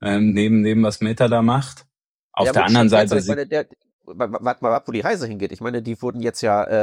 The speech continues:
Speaker 2: äh, sozusagen ein relevanter Anteil von dem Kram, der jetzt nicht direkt, äh, unter chinesischer Kontrolle ist, wurde jetzt ja an Oracle, äh, so abgetreten. Und ich weiß ja nicht, äh, was jetzt Shep, der Apokalyptiker,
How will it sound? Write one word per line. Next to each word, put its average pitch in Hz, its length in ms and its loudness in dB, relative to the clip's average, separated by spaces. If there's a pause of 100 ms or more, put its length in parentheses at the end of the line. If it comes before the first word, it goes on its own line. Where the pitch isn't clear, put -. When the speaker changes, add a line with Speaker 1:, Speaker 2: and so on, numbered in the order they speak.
Speaker 2:
äh, 104 40 -2
sozusagen 107 460 -4
ein 117 120 -6
relevanter 113 420 -2
Anteil 131 240 -4
von 139 160 -10
dem 143 140 -8
Kram, 151 260 -6
der 127 80 -2
jetzt 104 180 -4
nicht - 320 -12
direkt, - 440 -8 (340)
äh, 120 380 0 (440)
unter 120 180 -4
chinesischer 123 360 -2
Kontrolle 135 340 -2
ist, 143 220 -4
wurde 110 180 -2
jetzt 110 240 -2
ja 104 180 2
an 98 140 -4
Oracle, 151 640 -4 (280)
äh, 143 300 0 (380)
so 143 420 -2
abgetreten. 156 680 -6 (400)
Und - 280 -2
ich 107 120 -10
weiß 123 160 -2
ja 135 80 -2
nicht, 131 200 -6
äh, 117 240 0
was 110 140 -4
jetzt 120 160 -2
Shep, - 340 -4 (180)
der 127 240 0
Apokalyptiker, 139 800 -4